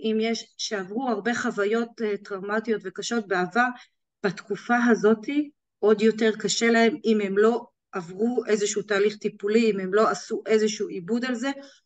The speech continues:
הדברים קופצים והרבה יותר קשה להם לאזן את עצמם,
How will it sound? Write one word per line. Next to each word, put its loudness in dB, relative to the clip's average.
הדברים 2
קופצים -2
והרבה 0
יותר -2
קשה -2
להם 0
לאזן 0
את -6
עצמם, -4